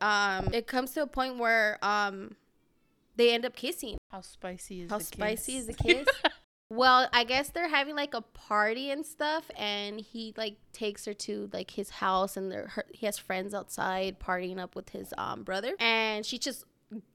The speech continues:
Speaker 1: they just kiss, and she's, like, touching him and saying, "Oh, God, these muscles," and this and that. She has her legs wrapped around him and this. And then one of his friends walks in, Heidi. So Heidi's, like, kinda totally ag-, ki-, was kinda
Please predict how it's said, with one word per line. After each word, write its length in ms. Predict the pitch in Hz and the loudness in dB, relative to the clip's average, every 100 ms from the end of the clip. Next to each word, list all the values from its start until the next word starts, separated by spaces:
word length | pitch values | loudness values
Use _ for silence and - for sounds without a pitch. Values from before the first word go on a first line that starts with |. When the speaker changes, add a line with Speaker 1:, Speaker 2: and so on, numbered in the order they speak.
| _ _ | _ _
Speaker 1:
they 120 | 226 | 2
just 260 | 226 269 - | 2 -2 0
kiss, 340 | 277 302 359 | 4 6 4
and 100 | 262 | -2
she's, 200 | - 247 | -4 0
like, 240 | 247 233 220 _ - - | 2 2 0 _ -16 -4
touching 360 | 254 233 269 | -2 -2 -2
him 60 | 254 | -4
and 80 | 240 | -2
saying, 180 | 226 226 | -2 0
"Oh, 120 | 226 | 0
God, 360 | 202 226 226 | 6 6 6
these 180 | 220 202 | 2 -8
muscles," 360 | 208 208 220 208 | -4 -2 -4 -6
and 100 | 202 | -6
this 140 | 196 - | -6 -4
and 100 | 202 | -4
that. 120 | 208 | -2
She 100 | 208 | -2
has 80 | 202 | -4
her 100 | 196 | -2
legs 340 | 202 202 196 | 0 -2 2
wrapped 260 | 196 185 190 | 4 4 2
around 360 | 190 196 196 | 2 4 4
him 120 | 190 190 | 0 -2
and 80 | 190 | -2
this. 100 | - | 2
And 140 | 240 | 8
then 140 | 370 | 8
one 120 | 381 359 | 8 6
of 80 | |
his 120 | 349 - | 4 2
friends 300 | 240 233 214 | 2 2 4
walks 240 | 196 - | 2 2
in, 120 | 196 | 0
Heidi. 340 | 196 190 156 98 - | 2 2 0 -8 0
So 160 | 285 | 4
Heidi's, 380 | 262 262 320 330 294 | 6 6 4 -4 -2
like, 320 | 285 254 - | 0 0 -2
kinda 280 | 254 254 262 | -2 0 -2
totally 540 | 254 254 254 262 240 - | -2 -2 0 -2 -4 -4
ag-, 200 | 208 185 - - _ _ | -4 -6 -20 -20 _ _
ki-, 220 | - 294 269 | 6 6 8
was 160 | 277 | 6
kinda 480 | 277 294 392 339 - | 8 6 8 6 4